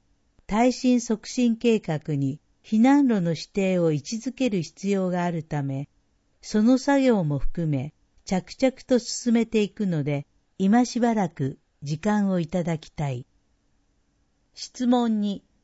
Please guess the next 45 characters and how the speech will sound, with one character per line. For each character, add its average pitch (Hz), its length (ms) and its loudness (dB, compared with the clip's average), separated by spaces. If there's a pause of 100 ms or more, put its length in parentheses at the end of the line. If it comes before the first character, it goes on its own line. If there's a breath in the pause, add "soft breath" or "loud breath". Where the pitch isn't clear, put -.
(600)
避 - 180 -4
難 285 300 4
行 277 340 2
動 151 320 0
要 240 280 4
支 - 200 -6
援 220 220 0
者 - 360 -6
支 - 300 -4
援 240 160 2
事 220 160 -2
業 202 200 0
に 143 160 -4
つ - 140 -12
い 135 140 -4
て。 - 260 -12 (1040)
手 214 300 -4
法 269 280 2
を 262 120 4
使 240 280 -2
っ 220 80 -4
て - 360 -4 (120)
事 269 200 2
業 254 220 2
の 175 120 -2
ピ 208 280 -2
ー 202 120 0
ア - 20 2
ー 175 60 0
ル 143 160 -2
を 139 100 -6 (120)
定 220 200 0
期 220 140 -10
的 196 300 -6
に 180 120 -2
行 165 120 -6
う 170 400 -4
べ 143 160 -4
き。 - 260 -12 (1300)
福 - 220 -2
祉 262 220 2
保 233 100 -2
健 233 300 2
部 214 100 -4
長。 147 460 -4